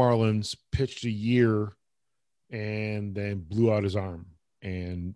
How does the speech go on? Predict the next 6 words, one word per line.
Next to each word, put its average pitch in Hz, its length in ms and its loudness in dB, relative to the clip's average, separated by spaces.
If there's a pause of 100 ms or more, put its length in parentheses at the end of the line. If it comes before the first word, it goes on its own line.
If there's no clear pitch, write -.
was 95 240 -8
done 78 280 -8 (720)
in 110 140 -2
baseball, - 540 -4
like, 101 160 -4 (400)
finished. - 480 -4